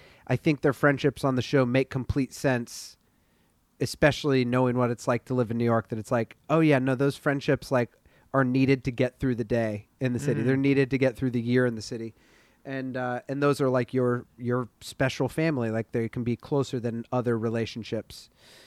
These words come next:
Speaker 2: Yeah.
Speaker 1: um, in other places. So, so I think, I think your origin story was perfect, John, and it makes me miss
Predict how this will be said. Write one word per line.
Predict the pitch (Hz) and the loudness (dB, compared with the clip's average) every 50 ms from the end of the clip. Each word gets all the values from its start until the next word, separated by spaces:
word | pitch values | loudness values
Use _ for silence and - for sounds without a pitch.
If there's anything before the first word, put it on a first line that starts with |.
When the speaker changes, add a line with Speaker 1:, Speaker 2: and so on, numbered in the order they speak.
| - - - | -20 -16 -10
Speaker 2:
Yeah. | 123 123 113 113 113 110 107 107 | -8 -6 -4 -2 -2 -2 -2 -2
Speaker 1:
um, | 101 104 98 - - | -4 -6 -8 -10 -8
in | 120 117 117 | -6 -4 -4
other | 110 107 104 | -4 -6 -6
places. | - - 113 107 101 - 110 101 | -6 -6 -6 -6 -6 -8 -10 -10
So, | - - 131 113 110 107 104 - _ _ _ _ _ _ _ _ _ | -8 -4 -4 -2 -2 -4 -6 -10 _ _ _ _ _ _ _ _ _
so | - - 151 147 - | -2 2 2 4 4
I | 147 156 160 | 6 4 4
think, | - - 180 151 - - _ - - - - _ - | 4 2 -2 -2 -2 -6 _ -20 -20 -20 -20 _ -4
I | 160 185 | -2 -2
think | 185 - 226 202 | -2 -2 -4 0
your | 226 208 | 4 4
origin | 202 202 202 214 202 | 4 4 2 0 -6
story | - - 214 190 196 | -4 -4 -2 -2 -2
was | 220 233 - | -4 -6 -4
perfect, | - - 220 202 - 247 226 190 | 2 4 4 4 4 2 -2 0
John, | - 196 165 175 196 | 0 0 0 0 -2
and | 196 196 - | -6 -8 -8
it | - | -6
makes | 208 208 226 214 _ - | -4 -4 -4 -4 _ -8
me | 233 233 | -8 -6
miss | 220 226 240 233 220 | -4 0 0 0 0